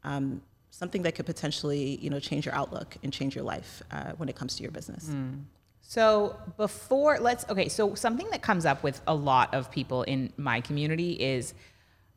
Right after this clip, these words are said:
Speaker 2: "I can't be trusted," or, "I don't trust myself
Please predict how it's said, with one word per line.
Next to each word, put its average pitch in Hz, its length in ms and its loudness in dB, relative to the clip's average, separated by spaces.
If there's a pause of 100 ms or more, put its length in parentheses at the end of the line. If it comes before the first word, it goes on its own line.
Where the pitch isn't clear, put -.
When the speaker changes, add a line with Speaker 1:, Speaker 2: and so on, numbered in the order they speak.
(100)
Speaker 2:
"I 233 640 4 (760)
can't 175 560 2
be 156 200 2
trusted," 208 760 2
or, - 320 4
"I 151 180 6
don't 160 320 0
trust - 540 0
myself 135 920 2